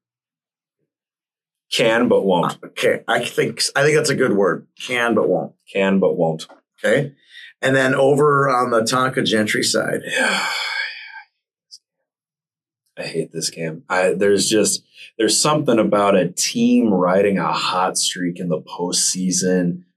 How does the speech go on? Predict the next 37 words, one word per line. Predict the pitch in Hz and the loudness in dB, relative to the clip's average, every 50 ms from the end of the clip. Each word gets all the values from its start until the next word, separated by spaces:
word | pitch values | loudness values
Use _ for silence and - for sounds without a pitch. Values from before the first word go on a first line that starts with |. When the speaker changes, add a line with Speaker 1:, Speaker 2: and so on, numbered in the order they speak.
| _ _ - | _ _ -14
Speaker 1:
feeling | - - - 98 98 101 104 101 95 95 | -10 -4 0 2 2 4 4 2 2 2
a | - | 2
little | 82 82 82 87 90 95 104 110 113 120 127 131 123 107 | 2 2 2 2 2 4 4 4 4 4 4 4 2 0
jilted | 98 95 101 98 107 104 98 95 - - 107 95 | -2 -4 0 2 2 2 2 2 0 0 0 2
about | 95 98 95 92 92 92 - | 2 2 2 0 0 -2 -4
postseason | - 101 104 101 95 - - - 107 101 95 95 98 92 90 | -2 0 2 2 2 0 0 0 0 0 0 2 0 0 0
recognition. | 90 87 85 - - 92 87 95 95 104 107 107 104 - - 110 - | 0 0 0 -2 -4 -6 -2 0 2 4 4 2 2 2 2 2 2
Speaker 2:
I | - | 2
think | 113 - 202 | 2 2 2
the | 190 143 | 0 0
jilted | - - - 110 131 143 156 151 - 139 - 107 - | 0 0 0 2 2 2 2 2 0 0 -2 -2 -2
thing | - 113 110 107 | 0 0 2 2
is | 107 101 92 92 | 2 2 2 2
a | 95 | 2
Speaker 1:
It's | 92 87 85 | 2 0 0
Speaker 2:
good | 87 87 85 | 0 0 2
Speaker 1:
just | 113 120 117 - - - - | 2 2 2 0 0 0 0
Speaker 2:
card. | 98 90 98 95 92 92 92 92 92 - - | 0 2 2 2 2 2 2 0 -2 -6 -8
Speaker 1:
Oh, | - - 165 165 82 82 82 85 85 85 82 82 78 76 76 76 76 76 73 87 87 - - - | -6 -4 -2 -2 0 0 0 0 0 0 0 0 0 -2 -2 -4 -4 -2 -2 -2 -2 -4 -6 -12
man. | 78 78 78 78 78 76 - - - _ - | -16 -12 -8 -8 -8 -8 -10 -12 -18 _ -6
It's | - 90 - - | -4 -2 0 2
Speaker 2:
Uh, | 113 | 2
Speaker 1:
just, | 101 - 98 | 2 2 0
it's | 104 - - - | 0 -2 0 0
so | - 113 104 95 | 2 2 2 2
hard | - - 85 87 85 80 - | 0 0 0 -2 -2 -2 -4
for | - | -6
me | 85 82 80 | -6 -4 -4
to | 80 | -4
bet | 80 80 78 76 | -2 -2 -2 -2
against | - - - - - - - - | -2 -6 -10 -14 -16 -14 -10 -4
Tonka, | 143 | -2
Speaker 2:
in | 139 139 143 | -2 -2 -2
Speaker 1:
though. | 143 | -2
Speaker 2:
sports, | 143 - - - - - - - - - - 135 147 175 208 214 - - - - - - - - _ _ _ - | -2 0 0 0 0 0 0 -2 -4 -2 0 2 2 2 2 0 -2 0 0 0 0 -2 -4 -6 _ _ _ -8
in | 123 127 123 117 | -4 -4 -2 0
sports | - - - - - - - 76 104 110 - - - - - - - - | 0 0 0 -2 -2 -2 0 2 2 2 0 0 -2 0 0 0 -2 -4